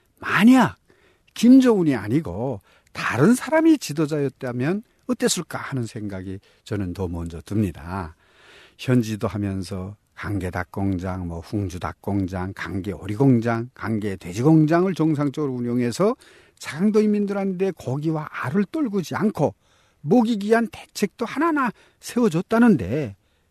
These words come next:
과연 지금 자강도 주민 어느 누가 풍족하게 걱정 없이 먹는가, 정말 당당하게 저는 물어보고 싶습니다.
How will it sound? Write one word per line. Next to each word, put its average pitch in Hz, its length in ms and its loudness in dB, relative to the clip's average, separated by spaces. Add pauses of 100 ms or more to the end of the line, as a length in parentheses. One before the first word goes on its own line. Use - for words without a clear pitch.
(140)
과연 247 400 2
지금 202 520 -2
자강도 143 640 0
주민 127 400 -2 (280)
어느 202 260 8
누가 190 360 10 (560)
풍족하게 220 580 0
걱정 165 420 -2
없이 143 480 -4
먹는가, 117 500 -2 (520)
정말 113 260 -8
당당하게 101 580 -8
저는 92 340 -10
물어보고 117 420 2
싶습니다. - 580 -12